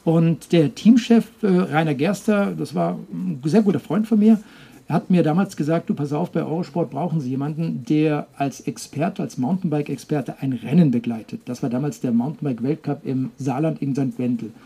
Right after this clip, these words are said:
Und Regine Marunde hatte keine Zeit, die hatte andere Verpflichtungen an diesem Sonntag. „Hättest du Lust und Zeit, das zu machen?“ Und dann habe ich mich, äh, mit dem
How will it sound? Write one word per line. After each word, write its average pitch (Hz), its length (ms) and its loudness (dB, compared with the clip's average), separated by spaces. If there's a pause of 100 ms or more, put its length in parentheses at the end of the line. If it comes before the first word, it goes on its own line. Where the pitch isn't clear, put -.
(260)
Und 127 160 -8
Regine 151 300 2
Marunde 160 460 4
hatte 135 180 -4
keine 120 240 -4
Zeit, 165 360 -2 (120)
die 131 200 -4 (120)
hatte 123 240 -6
andere 180 240 0
Verpflichtungen 175 540 0
an 160 80 0
diesem 151 180 2
Sonntag. 147 360 0 (120)
„Hättest - 460 -2
du 135 80 6
Lust 175 320 4
und 139 120 -2
Zeit, 131 240 -6
das - 140 -8
zu - 120 -12
machen?“ - 280 -14 (640)
Und 123 100 -6
dann 131 120 -2
habe 175 140 4
ich - 120 2
mich, 170 240 2
äh, 151 320 6 (140)
mit 151 420 0 (180)
dem 131 640 -2